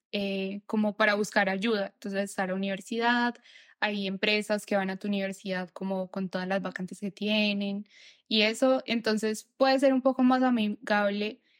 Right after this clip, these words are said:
el encontrar tu pr-, primer lugar para hacer prácticas,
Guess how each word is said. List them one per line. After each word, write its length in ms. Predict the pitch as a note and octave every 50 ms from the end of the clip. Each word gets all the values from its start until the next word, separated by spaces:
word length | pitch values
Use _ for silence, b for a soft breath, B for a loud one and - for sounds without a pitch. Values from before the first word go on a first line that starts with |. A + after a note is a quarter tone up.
| _ -
el 120 | - A#3
encontrar 560 | A#3 A3+ A3 A3+ G#3+ G#3 G3+ G#3 G#3 G3+ G3 -
tu 180 | - - G#3
pr-, 160 | - A#3 G#3+ _ _ _ _ _ _ -
primer 340 | - A3+ A#3+ A3+ A3 G#3 G3+
lugar 300 | G#3 G#3 A3 A#3 B3+ A#3+
para 160 | B3 A#3 A3
hacer 180 | G#3 G3+ F#3
prácticas, 640 | - - A3+ A#3+ - - C4+ C4 - C4 C4 C4 -